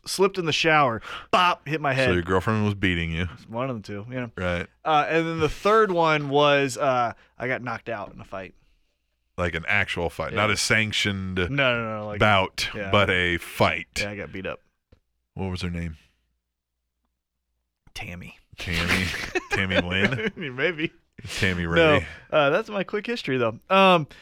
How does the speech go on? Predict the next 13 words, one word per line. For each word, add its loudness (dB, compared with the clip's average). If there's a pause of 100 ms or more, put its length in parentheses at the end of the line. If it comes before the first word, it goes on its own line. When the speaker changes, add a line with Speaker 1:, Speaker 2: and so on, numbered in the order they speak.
(140)
Speaker 1:
so 4
that's, 4
uh, 4
tomorrow 2
morning. -4 (240)
Speaker 2:
Wow. 0
Speaker 1:
Uh, 4
yesterday 4
I 2
had 2
jury 4
duty. -4 (960)
Speaker 2:
Yeah. 2